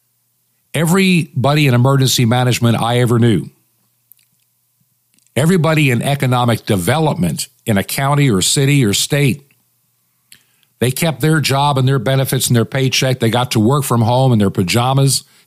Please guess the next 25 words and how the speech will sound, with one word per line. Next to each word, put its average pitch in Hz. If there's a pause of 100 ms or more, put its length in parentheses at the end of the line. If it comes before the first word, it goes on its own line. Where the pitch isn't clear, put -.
(100)
<laughs> -
and 120
sit 147
in 131
front 135
of 123
their 120
computer 151
for 117
how 123
many 127
hours 123
a 113
day 120
doing 110
who 151
knows 117
what. 104 (2750)
Those 160
are 208
the 185
ones 151
that 135
were 113
deciding 113